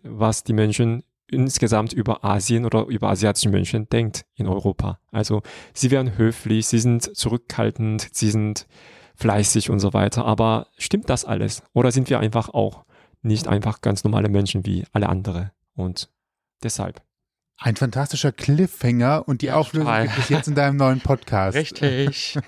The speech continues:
Speaker 1: <laughs> Ja.
Speaker 2: Wenn man dir privat noch folgen möchte, auf Instagram oder sowas, dann auch,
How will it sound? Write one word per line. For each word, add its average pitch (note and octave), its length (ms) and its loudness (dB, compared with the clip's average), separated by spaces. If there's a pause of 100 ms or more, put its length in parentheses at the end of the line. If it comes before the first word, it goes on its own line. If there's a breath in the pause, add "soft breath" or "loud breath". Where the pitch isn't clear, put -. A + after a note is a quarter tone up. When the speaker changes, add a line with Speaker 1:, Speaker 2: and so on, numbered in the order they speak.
(100)
Speaker 1:
<laughs> D3 220 -6
Ja. A2+ 300 0 (1800 loud breath)
Speaker 2:
Wenn C#3+ 120 2
man D3+ 120 0
dir D3 300 4
privat C3+ 280 -2
noch D#3+ 120 0
folgen D#3 240 0
möchte, E3+ 460 0
auf A2 260 2
Instagram C#3+ 440 0
oder C#3 100 2
sowas, C3+ 360 2
dann B2 260 0
auch, - 260 -2